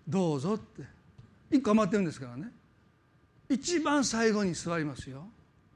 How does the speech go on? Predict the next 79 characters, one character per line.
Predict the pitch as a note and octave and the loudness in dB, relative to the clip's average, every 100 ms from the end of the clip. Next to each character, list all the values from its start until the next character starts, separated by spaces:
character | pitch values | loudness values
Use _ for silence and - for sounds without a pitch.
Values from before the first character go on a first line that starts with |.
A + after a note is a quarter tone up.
| _ _ _ _ | _ _ _ _
で | D#3 | -14
し | |
ょ？ | F#3 - - - | -14 -16 -20 -6
競 | D4 D#4+ | 2 2
争、 | D#4 - C#4+ C#4 - - | 2 4 4 4 2 0
だ | C4 | 2
か | |
ら | G3 | 2
ね、 | F#3 - - | 0 -8 -16
こ | - D#4 | 0 6
ん | D#4 D4+ | 8 8
な | C#4+ | 8
に | C4 | 6
面 | C#4+ C#4+ | 6 4
白 | B3+ C#4 G#3+ | 4 2 2
く | G#3+ | 0
な | G3 G#3 | 2 2
い | E3+ | 2
ゲ | A3 | 4
ー | G3+ | 4
ム | E3+ | 2
は | |
な | E3 | 0
い | E3 | -2
ん | |
で | B2 | -4
す。 | B3+ | 2
皆 | A#3+ | 2
さ | C4 - | 4 2
ん、 | - - - | -2 -14 0
椅 | C4+ | 2
子 | - | 6
取 | C4+ | 6
り | |
ゲ | C4+ | 8
ー | B3 | 8
ム | |
を | G3 | 6
し | |
て | G#3+ | 2
み | |
ま | F3+ | 2
し | |
ょ | A3+ | 2
う。 | |
新 | C4 A#3+ | 4 4
し | G#3+ | 4
い | |
ル | G#3 | 4
ー | |
ル | F3+ | 4
で | D3+ | 0
す。 | - - - | -4 -20 -6
私 | G#3 A#3 A#3 | 0 4 4
た | G#3 | 2
ち | |
の | F#3+ F3+ | 0 0
ル | G3 | 2
ー | F#3+ | 2
ル | D#3+ | 0
は、 | G3+ - - - - - | -4 -6 -18 -20 -20 6
一 | D4+ D4+ | 8 8
個 | - G#3 | 6 6
椅 | F3 | 6
子 | F3 | 4
が | E3+ | 2
多 | D#3+ | 0
い。 | A#2 - - - _ - - - - - - - - - | -4 -12 -20 -20 _ -20 -20 -20 -20 -20 -20 -20 -20 -6
誰 | D#3 F#3 C#4 | 0 4 4
が | C#4 | 6
や | G#4 | 8
る | B3 | 8
ん | |
で | G3 | 6
す | |
か、 | E3 | 2
そ | D#3 E3 | 0 0
ん | |
な。 | D3+ | 0